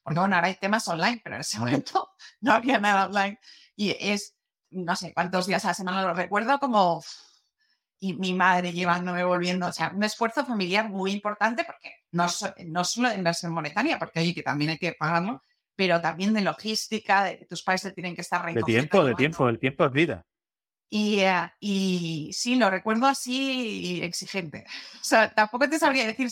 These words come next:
Speaker 1: cuántos i-, días iba, lo que sí que recuerdo es muchos días <laughs> y mucho trabajo, la verdad.
Speaker 2: Y, eh, aquí, aunque vamos a hablar de otras cosas entre medio y demás, como hemos dicho, pero, eh,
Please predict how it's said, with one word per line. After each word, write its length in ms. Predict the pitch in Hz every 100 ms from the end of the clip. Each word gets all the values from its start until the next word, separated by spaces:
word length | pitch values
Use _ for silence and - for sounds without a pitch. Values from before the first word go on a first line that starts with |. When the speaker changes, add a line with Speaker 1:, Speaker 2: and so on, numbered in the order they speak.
| -
Speaker 1:
cuántos 320 | 233 226 220
i-, 160 | 226 208
días 320 | 208 220 190
iba, 200 | 269 294
lo 120 | 285 -
que 100 | 190
sí 140 | 214
que 80 | 262
recuerdo 280 | 233 240 285
es 120 | 226
muchos 420 | 226 208 262 202
días 460 | 233 240 220 - -
<laughs> 800 | - _ _ _ - - - -
y 100 | 220
mucho 280 | 220 233 208
trabajo, 420 | 185 170 - 143
la 120 | 135
verdad. 280 | 135 147 147 _ _ _ _ _ _ _ _ _ _ _ _ _ _ _ -
Speaker 2:
Y, 420 | 156 135 127 123 120 117 - _ _ _ _
eh, 640 | 131 120 117 113 107 95 _ _ -
aquí, 360 | 127 135 143 -
aunque 220 | 123 113
vamos 240 | 120 139
a 40 | 117
hablar 200 | 107 110
de 60 |
otras 180 | 104 87
cosas 300 | - 123 113
entre 180 | 107 101
medio 240 | 117 117 113
y 40 |
demás, 220 | 107 113
como 120 | 120 117
hemos 140 | 113
dicho, 240 | 120 156 139
pero, 380 | 123 117 110 - _ _
eh, 400 | - 117 113 107